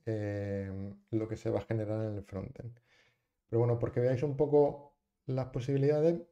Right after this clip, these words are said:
vamos a cargarnos esta función para que veáis que nos hace falta y aquí solo vamos a definir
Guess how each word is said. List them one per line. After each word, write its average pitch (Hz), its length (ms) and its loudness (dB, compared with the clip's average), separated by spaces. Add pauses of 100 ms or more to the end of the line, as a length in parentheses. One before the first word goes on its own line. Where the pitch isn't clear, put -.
vamos 120 300 -2
a 113 60 -2
cargarnos 117 680 0
esta 117 160 -8
función 147 500 0
para 113 160 2
que 104 80 -2
veáis 107 240 0
que - 140 -10
nos 104 140 -6
hace 117 180 -2
falta 143 320 -4
y 147 100 -2
aquí 117 240 -4
solo 127 220 -6
vamos 120 320 -6
a - 20 -4
definir 117 500 -4